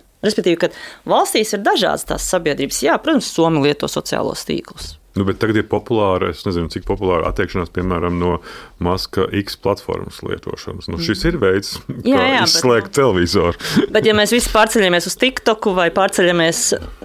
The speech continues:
Speaker 1: tas jau, tā problēma jau nemainās, vai ne? Viņi iet līdzi, un kamēr būs šī iespēja sasniegt miljoniem cilvēkus vienkāršotā veidā, būs vilinājums to,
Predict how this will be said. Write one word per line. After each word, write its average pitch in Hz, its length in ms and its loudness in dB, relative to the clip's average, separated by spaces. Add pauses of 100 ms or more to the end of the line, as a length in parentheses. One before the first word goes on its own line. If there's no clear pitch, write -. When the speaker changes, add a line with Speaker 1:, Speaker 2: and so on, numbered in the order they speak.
(120)
Speaker 1:
tas 262 160 2
jau, 247 160 8
tā 214 160 2
problēma 214 400 4
jau 208 80 4
nemainās, 143 560 2
vai 147 80 0
ne? 156 160 0
Viņi 165 240 2
iet 165 160 -2
līdzi, 180 560 2
un - 380 -4
kamēr 214 320 4
būs 214 240 2
šī 170 180 0
iespēja 156 480 0
sasniegt - 880 -2
miljoniem 151 720 2
cilvēkus 147 800 0 (320)
vienkāršotā 156 720 0
veidā, 196 460 2 (340)
būs 190 320 4
vilinājums 165 720 4
to, 214 300 4